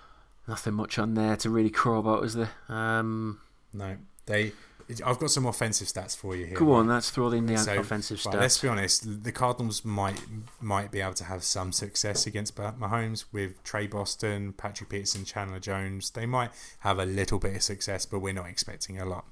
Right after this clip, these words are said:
Speaker 1: Hmm.
Speaker 2: So say they do, they're gonna rely on their offense to keep pace with the Chiefs.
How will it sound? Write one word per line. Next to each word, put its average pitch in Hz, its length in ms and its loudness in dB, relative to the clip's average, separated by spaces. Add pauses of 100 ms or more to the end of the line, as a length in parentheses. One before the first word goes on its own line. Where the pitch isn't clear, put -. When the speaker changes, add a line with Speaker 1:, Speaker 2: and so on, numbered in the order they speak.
(200)
Speaker 1:
Hmm. 98 160 -6
Speaker 2:
So 127 200 2
say 175 200 0
they 104 180 -2
do, 92 300 -4
they're 92 140 -6
gonna 95 180 -4
rely 95 300 -2
on 104 140 -2
their 98 160 -4
offense 95 340 -4
to 95 100 -8
keep - 340 -2
pace - 320 4
with 95 100 -6
the 98 60 -8
Chiefs. - 440 -6